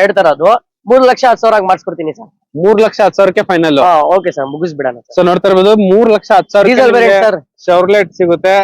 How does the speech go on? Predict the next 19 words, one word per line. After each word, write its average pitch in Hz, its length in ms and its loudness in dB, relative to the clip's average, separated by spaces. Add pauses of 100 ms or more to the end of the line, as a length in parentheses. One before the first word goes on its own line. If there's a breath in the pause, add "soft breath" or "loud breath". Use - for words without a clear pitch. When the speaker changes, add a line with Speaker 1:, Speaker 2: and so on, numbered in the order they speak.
(200)
Speaker 2:
ಅದು 185 140 -2
ಕೂಡ 214 100 2 (140)
ಡೀಸೆಲ್ 233 300 2
ವೆಹಿಕಲ್. 160 280 -2 (140)
Speaker 1:
ಹೌದು 220 200 2
ಸರ್, 151 220 -4 (220)
ಇದು 214 120 0 (100)
ಕೋಟಿಂಗ್ 214 260 0
ಬಂದ್ಬಿಟ್ಟು 208 420 0
ನಾಲ್ಕು 190 280 0
ಲಕ್ಷ - 180 -2
ಅರವತ್ತು 185 240 0
ಸಾವಿರ 170 220 2
ಹೇಳ್ತಾರ, 185 240 0
ಅದು 147 200 0 (440)
ನಾಲ್ಕು 208 340 0
ಲಕ್ಷ 233 140 -2 (120)
ನಲ್ವತ್ತು 202 280 2
ಸಾವಿರ 208 100 2